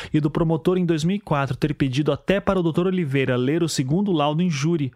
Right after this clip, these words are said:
o delegado não deixou de afirmar que não era possível dizer exatamente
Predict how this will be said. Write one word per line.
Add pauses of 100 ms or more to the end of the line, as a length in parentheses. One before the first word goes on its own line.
(380)
o
delegado
não
deixou
de
afirmar (260)
que
não
era
possível
dizer
exatamente